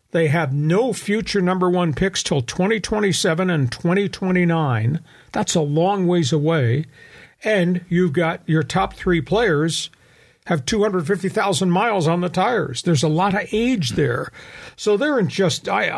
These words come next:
I just think, a world of hurt. And when you look at the roster, they do have three stars.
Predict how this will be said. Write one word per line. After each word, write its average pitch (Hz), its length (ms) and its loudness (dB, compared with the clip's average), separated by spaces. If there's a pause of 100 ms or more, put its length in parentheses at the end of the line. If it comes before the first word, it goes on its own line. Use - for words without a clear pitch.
I 214 60 2
just 170 280 0
think, 160 180 0
a 143 60 2
world 165 500 2
of 147 120 0
hurt. 180 360 0 (560)
And 180 180 2
when 180 140 2
you 175 80 2
look 202 180 0
at 190 80 0
the 190 80 -2
roster, 170 460 0
they 151 160 2
do 151 200 2
have 147 200 2
three 180 240 0
stars. 147 720 0